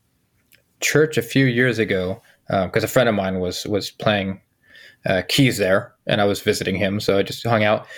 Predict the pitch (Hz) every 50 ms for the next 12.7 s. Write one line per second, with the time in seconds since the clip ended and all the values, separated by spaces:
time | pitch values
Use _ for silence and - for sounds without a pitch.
0 | - - - - - 151 156 160 143 156 147 - 208 202 - - 220 208 - 190
1 | 156 151 143 - - - 247 175 113 110 - 123 120 110 127 131 135 131 127 120
2 | - - - 131 120 113 110 110 110 107 - 107 - - - 110 104 - - 101
3 | 98 98 95 95 92 - _ _ 95 95 98 101 98 92 98 98 101 98 95 98
4 | 98 98 98 95 - - 113 104 101 101 101 95 92 - _ _ _ _ - -
5 | 101 98 101 98 98 180 185 180 180 - - - _ _ _ _ _ _ _ _
6 | _ _ _ - - - - - 131 120 113 101 101 117 127 117 117 113 - -
7 | - - - - - - - - 160 175 170 185 143 139 135 135 - - _ -
8 | 135 120 - - - - 147 127 - - - _ _ - - 190 208 208 - -
9 | - 135 120 110 101 117 131 135 - - - 104 120 113 107 - 127 120 117 113
10 | 107 - 120 113 107 104 101 - 123 120 139 - - 104 - - - - 117 127
11 | 131 139 143 135 131 127 131 - - - - 139 143 143 139 135 - 120 101 92
12 | - - - 107 104 95 90 - - 107 95 85 87